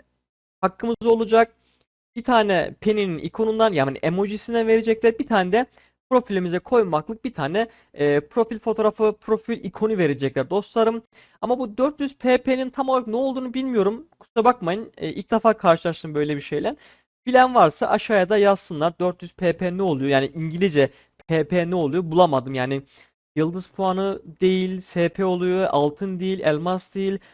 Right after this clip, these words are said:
jeton değil. Yani oyunda P P olarak ne var bilmiyorum.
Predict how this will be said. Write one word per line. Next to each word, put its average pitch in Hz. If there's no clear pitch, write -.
jeton 196
değil. 208
Yani 135
oyunda 190
P 180
P 214
olarak 202
ne 202
var 208
bilmiyorum. 196